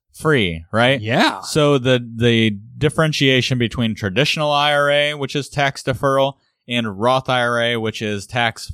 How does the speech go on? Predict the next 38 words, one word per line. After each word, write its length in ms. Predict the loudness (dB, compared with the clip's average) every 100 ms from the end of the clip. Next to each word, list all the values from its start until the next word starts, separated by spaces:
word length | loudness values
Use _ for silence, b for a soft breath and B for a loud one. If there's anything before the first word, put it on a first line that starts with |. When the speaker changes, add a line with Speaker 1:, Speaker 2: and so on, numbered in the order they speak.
| -4
Speaker 1:
free 360 | 0 0 0
as 180 | -2 -4
long 220 | -6 -6
as 80 | -6
you 100 | -6
do 160 | -4 -4
it 100 | -4
the 100 | -4
right 220 | -4 -4
way. 300 | -4 -4 -6 _ _ _ -4
The 140 | 2
idea 540 | 2 2 0 0 2 0
is 240 | -2 -8
tax 640 | -10 -4 0 0 -4 -12 -8
free 440 | -4 0 2 2 2
income 400 | 0 -2 0 0
in 120 | 0
retirement. 640 | 0 0 0 0 0 -4 -6 _ _ _ -4
And, 460 | 0 2 2 -2 -6 _
you 120 | -6
know, 120 | -2 2
I've 180 | 0
said 200 | 0 -2
this 180 | -2 -2
on 140 | -4 -4
episodes 520 | -4 -4 -2 -2 -2
before. 480 | -6 -2 2 2 0
You 160 | 0
know 200 | 2 4
I'm 140 | 2 2
always 240 | -2 -2
looking 260 | -4 -4 -6
at 100 | -4
things 220 | -4 -4
from 140 | -4
a 60 | -4
tax 280 | 0 -2 -2
perspective. 760 | -6 -6 -2 -2 0 -2 -2